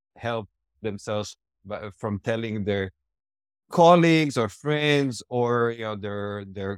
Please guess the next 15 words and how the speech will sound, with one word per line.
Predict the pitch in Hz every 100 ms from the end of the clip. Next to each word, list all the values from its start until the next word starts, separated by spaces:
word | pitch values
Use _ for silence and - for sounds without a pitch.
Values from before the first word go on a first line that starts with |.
| -
community | 110 117 123 120 120 117 117 113 110 104
in, | 101 104
on | 104
social | 104 110 104 104
media. | 107 120 131 135 143 _ _ _ _ _ _ _ _
Um, | 113 107 107 101 98 -
so | - 123
that | 117 139 147
is | 170 147
by | 127 120
far | - 127
our | 123 113
biggest | 117 110 104
driver. | 110 110 113 147 - _ _ -
And | 135 139 139